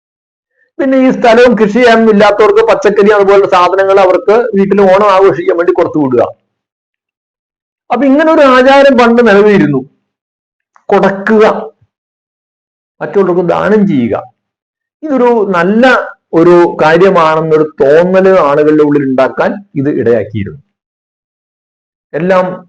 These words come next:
എൻ്റെ കാര്യം, അഖിലം നടക്കണം, എൻ-, എല്ലാം എനിക്കാവണമെന്ന് വരാതെ ഇത് മറ്റുള്ളവർ കൂടി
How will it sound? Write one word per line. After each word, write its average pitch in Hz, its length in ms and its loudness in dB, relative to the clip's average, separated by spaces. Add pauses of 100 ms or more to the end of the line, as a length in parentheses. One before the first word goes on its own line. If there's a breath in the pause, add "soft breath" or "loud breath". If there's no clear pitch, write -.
(120)
എൻ്റെ 170 240 0 (100)
കാര്യം, 165 540 2
അഖിലം 151 420 -2
നടക്കണം, 151 440 -4 (100)
എൻ-, 143 260 -6
എല്ലാം 175 240 -2 (100)
എനിക്കാവണമെന്ന് 180 800 0 (160)
വരാതെ 139 420 2 (400)
ഇത് 190 80 0 (100)
മറ്റുള്ളവർ 220 460 0
കൂടി 202 140 0